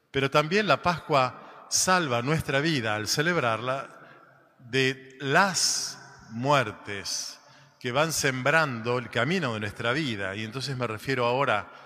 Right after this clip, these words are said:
a situaciones adversas, difíciles, dolorosas, contradictorias, que lastiman, que hieren nuestra vida, que la van enfermando,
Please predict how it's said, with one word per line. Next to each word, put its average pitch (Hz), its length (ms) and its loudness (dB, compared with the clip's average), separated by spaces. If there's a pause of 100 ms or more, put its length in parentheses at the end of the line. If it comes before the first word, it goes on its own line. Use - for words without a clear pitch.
(500)
a 113 80 -4
situaciones 127 680 -2
adversas, 123 600 0
difíciles, 110 720 -4
dolorosas, 110 760 -2
contradictorias, 104 1300 -4 (1160)
que 127 120 0
lastiman, 117 640 0
que 110 220 -6
hieren 117 460 0
nuestra 110 320 -4
vida, 123 380 -2
que 104 120 -6
la 107 80 -2
van 127 180 2
enfermando, 110 1080 -4